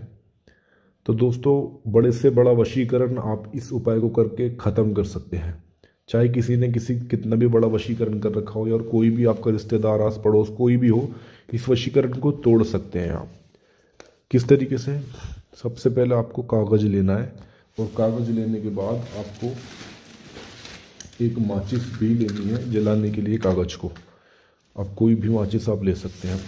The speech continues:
किस तरीके से करना है आपको? सबसे पहले तो आपको उसका नाम लिखना है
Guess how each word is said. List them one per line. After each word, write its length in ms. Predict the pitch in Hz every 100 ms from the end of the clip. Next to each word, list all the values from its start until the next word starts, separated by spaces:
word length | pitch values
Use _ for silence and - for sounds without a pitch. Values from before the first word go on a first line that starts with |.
| -
किस 180 | 98 -
तरीके 280 | 110 113
से 140 | 107 110
करना 260 | 110 104
है 60 | 107
आपको? 280 | 104 104 143 147 - _ - _ _ _ _ _ -
सबसे 340 | 117 117 139
पहले 380 | 120 104 107 131
तो 180 | - 131 135 139 - -
आपको 440 | 98 98 98 - 117 120 - - - - _ _ _ _ _ _ _ -
उसका 240 | 117 123
नाम 220 | 113 104
लिखना 320 | 107 101 98 98
है 320 | 120 -